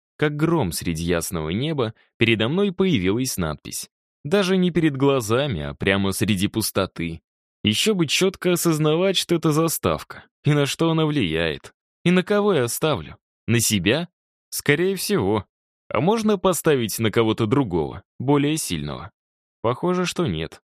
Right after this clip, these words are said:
Система подсказывает, что я могу ставить как монеты, что лежат у меня на балансе, так и свободный опыт. Свободный — это тот, что лежит у меня до получения следующего уровня. То есть все, что я получил после достижения двадцатого уровня.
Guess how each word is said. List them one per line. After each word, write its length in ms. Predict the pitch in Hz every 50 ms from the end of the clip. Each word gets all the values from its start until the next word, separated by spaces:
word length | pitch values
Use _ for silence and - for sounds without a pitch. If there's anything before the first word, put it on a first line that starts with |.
| _ _ _
Система 560 | - - 117 117 - - - 220 226 202 185
подсказывает, 720 | - 170 165 - - - 196 208 202 160 113 85 80 80 -
что 240 | - - 92 90
я 220 | 90 92 101 101 101
могу 240 | 104 101 98 104 101
ставить 480 | - - - 151 151 117 90 78 -
как 240 | - - 104 101 -
монеты, 420 | 110 107 107 120 131 127 - 107
что 160 | 101 - - 120
лежат 380 | 120 117 107 95 90 87 -
у 20 | 85
меня 260 | 87 87 87 87 87
на 120 | 95 98
балансе, 640 | 98 120 131 147 165 175 165 131 - - - - - _ _ _ _ _ -
так 220 | - 190 185 -
и 80 | 208 208
свободный 640 | 180 - 196 196 190 143 123 139 147 147 160 151
опыт. 480 | 104 82 80 80 - - - - - _ _ _ _ _ _ _ - -
Свободный — 600 | - 104 101 101 113 143 180 190 139 98 80 78
это 180 | - 90 95
тот, 180 | - - 185 170
что 220 | - - - 139
лежит 340 | 131 123 117 123 160 156 -
у 60 | 147
меня 300 | 139 131 131 127 123 117
до 120 | 110 101 -
получения 640 | - 107 104 104 104 - - 147 156 151 143 135
следующего 540 | 127 - - 156 160 151 147 143 - 156 156
уровня. 480 | 170 190 180 120 87 73 71 62 - - _ _ _ _ _ _ _ _ _ -
То 120 | 190 196
есть 260 | 202 180 147 - -
все, 220 | - - - 190 180
что 180 | - - 160
я 160 | 147 139 135 123
получил 560 | - 107 98 101 98 - - 156 151 143 120
после 360 | - 143 139 - 135 139 131
достижения 800 | 127 135 131 - - 117 98 80 73 87 95 110 123 131 131 123
двадцатого 640 | 110 113 110 101 - - - 82 78 - - 82
уровня. 560 | 87 104 110 92 78 80 71 - 65 60 -